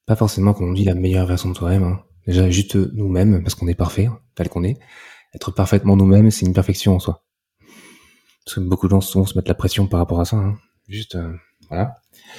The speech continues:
Euh... Et puis, la créativité, c'est ça, c'est le pouvoir créateur. Il y a aussi deux lois énergétiques qui gèrent tout ce monde, hein, c'est la gravité et l'attraction.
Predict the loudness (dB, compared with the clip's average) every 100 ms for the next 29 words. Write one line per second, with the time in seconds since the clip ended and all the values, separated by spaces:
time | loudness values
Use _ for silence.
0 | -20 _ _ _ _ _ 0 2 2 2
1 | 2 2 2 0 0 -2 -2 -4 -6 -12
2 | _ _ _ _ _ _ _ _ _ _
3 | _ _ _ -18 -6 0 2 2 0 0
4 | -2 -2 -4 -4 -8 -8 -4 -2 0 0
5 | 0 -2 -2 0 2 0 0 -2 -2 0
6 | 0 0 0 0 0 -2 -6 _ _ _
7 | _ _ _ _ _ _ _ _ _ _
8 | _ -2 -2 -2 -4 -2 2 2 4 4
9 | 4 2 0 -4 -8 -6 -2 0 0 -2
10 | 0 4 6 6 6 2 0 0 0 -2
11 | -2 0 2 2 0 -2 -2 -4 -4